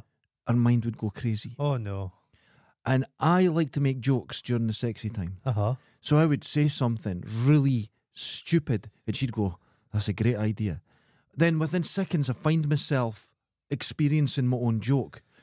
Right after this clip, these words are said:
Speaker 1: So I
Speaker 2: Mm.
Speaker 1: learned very quickly to shut the fuck up.
Speaker 2: Oh, God. And
Speaker 1: And
Speaker 2: they're
Speaker 1: I
Speaker 2: all
Speaker 1: always
Speaker 2: breeding.
Speaker 1: wonder if that's like if someone gave us, "Here's, like, like, huge money, here's two hundred and fifty
Speaker 2: Yeah.
Speaker 1: quid for the next year to do your show."
Speaker 2: If the pie sponsorship
Speaker 1: Really
Speaker 2: comes out,
Speaker 1: huge.
Speaker 2: yeah.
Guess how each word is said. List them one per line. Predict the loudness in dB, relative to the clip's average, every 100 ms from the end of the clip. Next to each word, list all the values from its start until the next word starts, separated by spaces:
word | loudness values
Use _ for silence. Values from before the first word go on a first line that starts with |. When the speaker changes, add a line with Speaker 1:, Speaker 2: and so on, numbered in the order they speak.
| _
Speaker 1:
So | 2
I | 4
Speaker 2:
Mm. | 4
Speaker 1:
learned | 2 2
very | 0 0
quickly | 0 -4 -2 -2
to | -2
shut | -2 -2 -4
the |
fuck | -4 -4 0
up. | -2 -2 -14 _ _ _ _ _ _
Speaker 2:
Oh, | -10 -10
God. | -6 -4 -4 -6 -14 _ -12
And | -6
Speaker 1:
And | 0
Speaker 2:
they're | 4
Speaker 1:
I | 6
Speaker 2:
all |
Speaker 1:
always | 6 4 4
Speaker 2:
breeding. | 4
Speaker 1:
wonder | 2 2 0 -2 -12 _
if | -8 -2
that's | -2 0
like | -4 -4
if | -4
someone | -2 0 0
gave | 0 2
us, | 2 0 -6 -14 _ _
"Here's, | 0 2 2 0
like, | -4 -4 -12 _ -20 -20 -20 _
like, | -4 -4
huge | 0 0 2
money, | 2 2 0
here's | -2 -2
two | -2
hundred | 2 2
and |
fifty | 2 -2 -6
Speaker 2:
Yeah. | -2
Speaker 1:
quid | -2 -2
for | -6
the | -4
next | -4 -4 -4
year | -4
to | -4
do | -2
your | 0 0
show." | 0 0 0
Speaker 2:
If | -2 0
the | 0
pie | 2 2 2
sponsorship | -2 -4 -4 -6 -6 -2
Speaker 1:
Really | 2 2 2
Speaker 2:
comes | 0
out, |
Speaker 1:
huge. | 2 0 0
Speaker 2:
yeah. | -2 -2